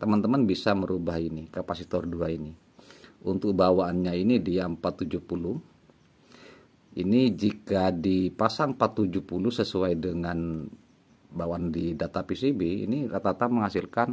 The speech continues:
eh, sekitar dua ratus lima puluh kilohertz. Untuk resistornya ini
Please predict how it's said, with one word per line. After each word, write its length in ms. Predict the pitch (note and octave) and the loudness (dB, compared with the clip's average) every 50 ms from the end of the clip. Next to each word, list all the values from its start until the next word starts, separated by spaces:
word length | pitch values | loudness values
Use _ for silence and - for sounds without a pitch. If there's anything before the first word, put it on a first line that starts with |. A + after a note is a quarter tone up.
| A#2+ - - - - - - - - - - - - - - - - - | 4 4 4 0 -4 4 4 4 4 4 -4 -4 -4 -4 -4 -6 -6 0
eh, 600 | - A2 A2+ A#2 A#2 A#2+ A#2+ A#2+ A#2+ A#2+ A#2+ A#2 A#2 | 4 6 6 8 8 6 6 6 6 4 4 2 0
sekitar 480 | - - C3 A#2 C3 A2+ - C3+ C3 A#2+ | -2 -4 -2 0 0 6 8 8 8 8
dua 300 | G#2 G2+ F#2+ F#2+ F#2+ G2 | 8 6 8 8 6 6
ratus 240 | - B2 A#2+ - A2+ | 4 2 0 2 2
lima 240 | A2 G#2 A2+ G#2+ G#2+ | 4 4 6 6 6
puluh 240 | - A#2 G#2+ G#2 | 4 4 0 0
kilohertz. 840 | - - G#2 F#2 E2+ - - E2+ D#2+ - - - - - - - - - - _ _ - - - - - _ _ - | 0 0 0 0 0 0 -2 -4 -2 -2 -4 -4 -4 -6 -6 -10 -14 -16 -20 _ _ -20 -20 -20 -20 -20 _ _ -6
Untuk 400 | - F#2+ G2 - - G#2+ D2 F2 | -4 -4 -2 0 0 0 2 4
resistornya 720 | F#2 G2+ - - F#2+ - - - G2 F2+ F2+ F#2 F#2+ G2 B2+ | 2 0 0 0 -6 -6 0 0 2 2 2 2 2 2 2
ini 480 | E3+ E3 A#2 F#2 F2+ G#2 C3+ C#3+ C3 | 2 4 2 2 2 0 0 -2 -4